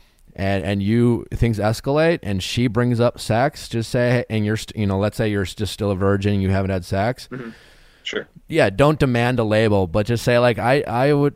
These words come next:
Speaker 1: I, I, I'm a virgin." Just put it out there, own it. And
Speaker 2: Oh, yeah, I own it, I own it.
Speaker 1: Yeah, and, um, I kinda haven't really figured out when I'm gonna have sex for
Speaker 2: Right.
Speaker 1: the first time. It's not a religious choice anymore,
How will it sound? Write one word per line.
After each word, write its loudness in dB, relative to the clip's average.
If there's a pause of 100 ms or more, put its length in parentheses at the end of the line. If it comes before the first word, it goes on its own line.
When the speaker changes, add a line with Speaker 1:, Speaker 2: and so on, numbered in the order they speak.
Speaker 1:
I, -2
I, -2
I'm -2
a -4
virgin." 2 (420)
Just -10
put 4
it 4
out 2
there, 0
own 2
it. -2 (760)
And 4
Speaker 2:
Oh, 8
yeah, 8
I 6
own 0
it, -4
I 0
own -2
it. 0
Speaker 1:
Yeah, 6
and, 0
um, 4 (800)
I 2
kinda 4
haven't 2
really 4
figured -2
out 2 (380)
when 0 (240)
I'm -4
gonna 0
have -2
sex -2
for -4
Speaker 2:
Right. 2
Speaker 1:
the -4
first -2
time. -10 (480)
It's -8
not 2
a 4
religious 4
choice 2
anymore, 0